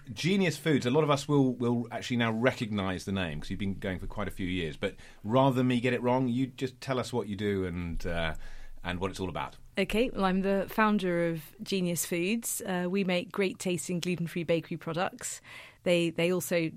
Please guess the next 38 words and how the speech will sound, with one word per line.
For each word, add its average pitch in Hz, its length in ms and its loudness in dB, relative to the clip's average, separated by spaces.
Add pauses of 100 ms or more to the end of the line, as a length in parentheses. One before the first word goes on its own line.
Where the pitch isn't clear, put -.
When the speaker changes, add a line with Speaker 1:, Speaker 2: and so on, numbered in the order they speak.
Speaker 2:
tend 180 220 -2
to - 40 -12
be 165 100 -2
dairy-free. 156 720 -2 (500)
And 175 360 0
we 185 100 -2
make 185 220 0
them 175 300 -2
in, 175 340 -2
in 180 160 -2
Scotland, 190 640 0
in 185 80 -2
our 160 140 0
bakery, 165 580 -2
and 180 100 -4
we 175 80 -2
send 175 360 0
them 170 120 -6
around 175 220 0
the 170 60 -2
world 156 580 -2
to 185 220 -2
all 175 100 -2
of 160 80 -4
our 156 100 0
consumers 156 600 -4
who 170 200 -2
are 156 100 0
desperately 165 560 -4
wanting 160 400 -6
to 160 120 -8
le-, 160 320 -2
lead 165 220 0
a, 160 260 -2
a 175 80 -2
normal, 165 520 0
convenient 160 580 -2
lifestyle. 143 480 -6